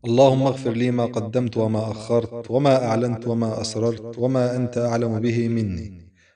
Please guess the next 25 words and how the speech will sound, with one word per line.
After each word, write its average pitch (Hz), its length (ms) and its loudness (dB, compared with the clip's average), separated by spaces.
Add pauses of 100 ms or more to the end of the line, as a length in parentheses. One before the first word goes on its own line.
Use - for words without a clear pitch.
(120)
أنت 131 240 0
المقدم 117 640 0
وأنت 117 320 -2
المؤخر، 110 600 -4
لا 117 440 0
إله 117 380 -2
إلا 110 500 -4
أنت. 107 520 -10 (960)
ربنا 120 360 0
اغفر 120 260 -2
لنا 117 380 2
ذنوبنا 113 680 0
وكفر 110 460 -8
عنا 110 440 -2
سيئاتنا 107 840 -2
وتوفنا 107 720 -4
مع 104 200 -4
الأبرار. 104 640 -6 (1080)
ربنا 110 400 0
اغفر 123 280 -2
لنا 120 340 0
ولإخواننا 113 720 -2
الذين 113 440 0
سبقونا 110 640 -4
بالإيمان. 107 840 -6